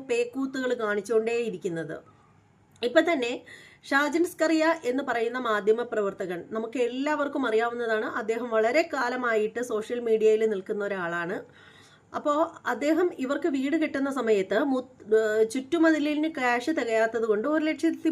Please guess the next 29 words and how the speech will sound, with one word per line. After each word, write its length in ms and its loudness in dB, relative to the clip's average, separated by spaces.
പതിനാറായിരം 760 0
രൂപയാണെന്ന് 520 2
തോന്നുന്നു 320 -4
അദ്ദേഹം 360 2
കൊടുത്തത്. 380 2
അപ്പോ 440 2
ആ 120 0
ഒരു, 120 6
ഉം, 320 4
ഏർ, 160 -2
മതിലിനുള്ള 540 4
പൈസ 320 0
കൊടുത്തതിന്റെ 600 0
പേരിൽ 380 0
അദ്ദേഹം 440 4
കേൾക്കേണ്ടി 480 0
വരുന്ന 280 -2
പഴികളെന്ന് 560 -2
പറഞ്ഞാൽ 340 0
ചില്ലറയും 560 -4
ശിഷ്ടമൊന്നുമല്ല. 840 -4
ആദ്യം 300 4
മനസ്സിലാക്കേണ്ടത് 640 0
ഈ 20 0
അപ്പൻ 300 6
കുറേ 340 2
നേരം 260 4
സംസാരിച്ചു, 460 -2
മകള് 500 2